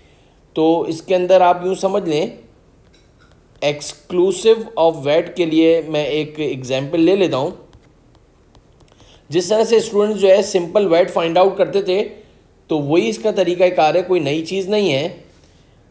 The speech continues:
For example, the net amount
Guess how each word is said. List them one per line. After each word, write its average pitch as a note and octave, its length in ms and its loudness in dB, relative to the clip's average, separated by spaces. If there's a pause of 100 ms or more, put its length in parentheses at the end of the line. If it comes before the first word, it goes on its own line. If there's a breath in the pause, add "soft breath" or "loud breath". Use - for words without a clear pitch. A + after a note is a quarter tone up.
(120)
For D#3+ 160 4
example, E3+ 400 0 (440)
the D#3 380 6 (1700)
net D#3+ 680 -2
amount F3 520 0